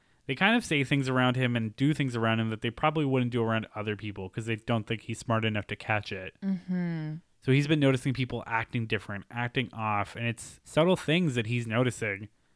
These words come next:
Speaker 1: but it's making him really concerned.
Speaker 2: Yeah.
Speaker 1: Fitzroy says, basically, "I don't know what you want me to do about it," but he does offer, he's like, "I can protect you if that's what you're looking for."
Speaker 2: Which is, I think that's very sweet
Speaker 1: It
Speaker 2: of
Speaker 1: is very
Speaker 2: Fitzroy.
Speaker 1: sweet.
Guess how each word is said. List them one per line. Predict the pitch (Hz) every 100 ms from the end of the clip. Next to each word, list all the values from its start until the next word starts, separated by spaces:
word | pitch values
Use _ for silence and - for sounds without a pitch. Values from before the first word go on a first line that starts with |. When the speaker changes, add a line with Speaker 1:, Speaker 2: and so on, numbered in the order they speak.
| _
Speaker 1:
but | 131
it's | 123 127
making | 127 139
him | 127
really | 120 117 113
concerned. | 117 - 185 123 87 - _
Speaker 2:
Yeah. | 220 226 254 254 220 196 196 214 _ _ _ _
Speaker 1:
Fitzroy | - 143 147 170 175 180
says, | 165 156 143 123 120 - - -
basically, | 180 - 175 160
"I |
don't | 165 202
know | 185
what | 165
you | 156
want | 147 139
me | 131
to |
do | 117 107 117 120 135 175
about | 165 180 196
it," | 220 240 -
but | 143 127 - _
he | - -
does | 160 202 269
offer, | 160 214 202
he's | 143 156
like, | 170 151
"I | 143
can | - 214
protect | - 139 - 180 -
you | 175
if | 135
that's | 139 -
what | 139
you're | 120
looking | 107 110 151 151 131
for." | - 95 90 95 117 -
Speaker 2:
Which | 320 -
is, | 339 302 - _
I | - 320
think | 415 381 254
that's | 233 -
very | 196 180
sweet | 180 - 196 196
Speaker 1:
It |
Speaker 2:
of | 226
Speaker 1:
is | 254
very | 220 147 123
Speaker 2:
Fitzroy. | 117 -
Speaker 1:
sweet. | 123 110 110